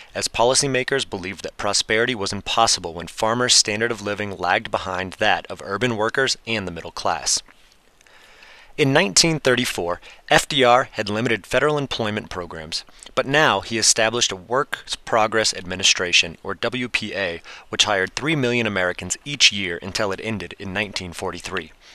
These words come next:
Directed by Harry Hopkins, the W P A transformed the American landscape.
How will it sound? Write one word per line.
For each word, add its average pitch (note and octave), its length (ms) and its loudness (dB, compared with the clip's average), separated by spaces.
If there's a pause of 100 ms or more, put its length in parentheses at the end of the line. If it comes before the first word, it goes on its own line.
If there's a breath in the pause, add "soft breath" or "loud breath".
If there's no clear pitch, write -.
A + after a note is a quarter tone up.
(720 loud breath)
Directed D3+ 400 6
by G#2+ 100 6
Harry C#3+ 280 6
Hopkins, G#2+ 540 0
the - 100 -4
W D#3+ 260 2
P - 240 0
A G#2 280 -6
transformed C3+ 760 -2
the A2+ 80 0
American G2+ 400 0
landscape. F2+ 600 -4